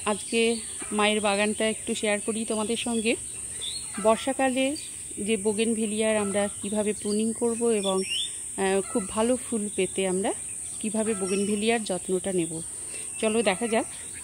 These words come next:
এখানে আমি ছাদের উপরে আছি এবং দেখো,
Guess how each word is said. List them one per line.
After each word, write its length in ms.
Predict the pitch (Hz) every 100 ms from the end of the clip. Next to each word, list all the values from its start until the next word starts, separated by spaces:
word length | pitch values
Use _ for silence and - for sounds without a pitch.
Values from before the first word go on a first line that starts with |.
| - - - - -
এখানে 300 | 214 226 226
আমি 140 | 233 233
ছাদের 320 | 202 196 214
উপরে 320 | - 240 240
আছি 280 | 233 - 262
এবং 240 | 220 220 196
দেখো, 360 | 185 - 226